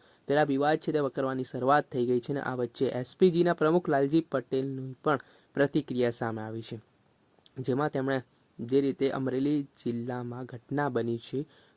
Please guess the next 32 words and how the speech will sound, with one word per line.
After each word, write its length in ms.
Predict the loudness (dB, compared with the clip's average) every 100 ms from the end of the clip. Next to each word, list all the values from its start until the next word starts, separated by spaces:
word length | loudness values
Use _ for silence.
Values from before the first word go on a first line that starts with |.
| -2
પાટીદાર 420 | -2 0 0 0
સમાજની 580 | -2 -8 -8 -6 -6 -6
યુવતીનું 360 | -4 -2 -2
સરઘસ 400 | -2 -2 0 -2
કાઢવામાં 480 | -4 -8 -6 -6 -4
આવ્યું 200 | 0 0
છે, 200 | 0 -8 _ _ _ 0
તે 80 |
મામલે 380 | 0 0 -2 -2
સરકાર 400 | -2 -6 0 0
સામે 280 | 0 -4 -4
નારાજગી 480 | -4 -4 -4 -2 -4
દર્શાવી 440 | -4 -10 -8 -8
છે. 200 | -8 -12 _ _ _ _
સાથે 340 | 0 0 4 4
જ 20 |
તેમણે 280 | 4 -2 -2
ગૃહમંત્રી 680 | 0 0 0 -4 -4 -2
અને 120 | 0 -2
મુખ્યમંત્રીને 1120 | -8 -10 -8 -4 -4 -6 -6 -4 -2 -2 -4 _ _ 0
આ 100 | 2
મામલે 340 | 2 0 -2 -2
ન્યાયિક 280 | -2 -4 -4
તપાસની 480 | -6 -2 -4 -2 -6
માંગ 300 | -4 -6 -6
કરી 240 | -4 -4
છે 120 | -4
અને 100 | -4
જે 220 | -4 -2 -2
કોઈ 160 | -4
પણ 180 | -4 -6
અધિકારીએ 920 | -6 -8 -8 -4 -4 -2 -2 0 -2